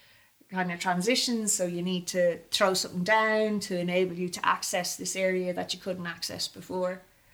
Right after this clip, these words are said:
Or is it the opposite direction? Is it going from dry to wet and you're throwing down a trackway so you can get in because it's getting too wet? Um,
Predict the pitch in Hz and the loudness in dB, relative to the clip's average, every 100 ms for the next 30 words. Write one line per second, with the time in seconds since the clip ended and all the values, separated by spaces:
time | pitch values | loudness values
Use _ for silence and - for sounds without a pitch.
0 | - _ _ - 170 170 - 185 180 170 | -20 _ _ 0 2 2 2 0 0 0
1 | 214 240 - 247 - 190 170 - 185 - | 4 6 4 -4 0 0 0 -4 -8 -12
2 | - 180 185 190 190 190 190 185 185 180 | -8 -8 2 4 6 4 -2 -2 0 0
3 | 196 202 285 196 196 180 180 175 - _ | 2 4 4 2 0 0 0 -4 -14 _
4 | _ _ - 202 185 190 185 190 185 - | _ _ 0 4 4 4 4 4 0 2
5 | 196 190 - 190 185 - 190 185 185 190 | 2 2 2 2 2 0 2 2 0 -4
6 | 175 - - - - - 202 196 196 185 | -8 -10 -20 -20 -8 2 4 6 4 4
7 | 185 190 175 180 202 196 190 294 240 190 | 2 2 -2 0 0 2 2 4 4 2
8 | 185 - - - - - _ - 175 175 | 0 -6 -12 -20 -20 -20 _ -8 -4 -2